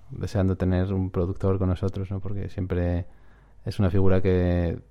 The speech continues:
nosotros dos personalmente tenemos muy valorada y, bueno, sabemos de, de la importancia que tiene en general en el, en el desarrollo de videojuegos.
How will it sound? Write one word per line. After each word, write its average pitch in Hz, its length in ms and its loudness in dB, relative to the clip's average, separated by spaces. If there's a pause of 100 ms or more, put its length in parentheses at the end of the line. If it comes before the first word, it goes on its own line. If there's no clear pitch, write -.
(200)
nosotros 104 380 0
dos 110 100 2
personalmente 95 540 2
tenemos 92 260 0
muy 98 140 0
valorada 92 580 0 (560)
y, 113 60 -10
bueno, 90 160 -2
sabemos 90 400 0
de, 87 320 0
de 90 80 -2
la 90 60 0
importancia 95 440 2
que 92 100 2
tiene 92 200 0
en 90 80 0
general 90 320 0
en 92 80 0
el, 85 240 -2
en 87 160 -4
el 85 80 -4
desarrollo 104 320 -6
de 92 80 -2
videojuegos. 101 500 2